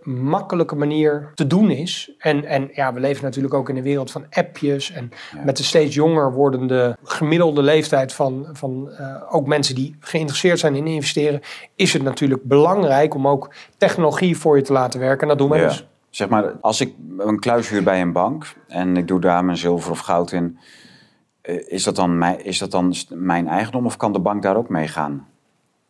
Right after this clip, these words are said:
Speaker 2: Eh, kan de bank dat ook gebruiken als eigen vermogen?
Speaker 1: Nou ja, kijk, in principe staat alles wat een bank heeft op de balans van de bank.
Speaker 2: Hmm.
Speaker 1: Uitstaande hypotheken, alle
Speaker 2: Dus
Speaker 1: spaargelden.
Speaker 2: dat is het grote verschil.
Speaker 1: Dat is het verschil.
Speaker 2: Ja.
Speaker 1: Kijk, en, en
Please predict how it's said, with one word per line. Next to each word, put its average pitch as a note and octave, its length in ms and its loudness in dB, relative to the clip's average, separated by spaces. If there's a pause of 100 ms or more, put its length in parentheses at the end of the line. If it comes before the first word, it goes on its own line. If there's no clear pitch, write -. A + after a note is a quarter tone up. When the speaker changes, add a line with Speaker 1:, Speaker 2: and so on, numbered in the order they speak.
(220)
Speaker 2:
Eh, D2 120 -2 (180)
kan F#2+ 140 -2
de F2 60 0
bank F#2+ 220 -2
dat F#2+ 120 0
ook A#2 140 -4
gebruiken E2 300 0
als C#2+ 120 -8
eigen C#2+ 260 -8
vermogen? D#2 340 -10 (520)
Speaker 1:
Nou F3+ 140 4
ja, C#3 140 4 (200)
kijk, C#3+ 200 0
in F#3+ 160 2
principe F3+ 400 2
staat F3+ 280 2
alles G#3+ 220 4
wat E3+ 120 6
een D3+ 120 2
bank F#3+ 260 2
heeft D#3 480 -2
op D#3 160 -4
de D#3 80 2
balans D#3 280 2
van D3 100 -6
de C#3+ 60 -4
bank. E3+ 340 -4 (260)
Speaker 2:
Hmm. C#2+ 360 -14 (320)
Speaker 1:
Uitstaande D3+ 460 0
hypotheken, D3+ 960 2
alle F#3+ 140 4
Speaker 2:
Dus E3+ 100 4
Speaker 1:
spaargelden. D#3+ 540 2
Speaker 2:
dat - 80 4
is - 60 4
het F#2+ 100 0
grote F2 360 0
verschil. D#2+ 480 -4 (160)
Speaker 1:
Dat C#3 260 2
is B2 140 -8
het C#3 120 -8
verschil. - 420 -6 (140)
Speaker 2:
Ja. - 80 -14
Speaker 1:
Kijk, D3 220 2
en, D#3+ 260 4
en D#3 320 0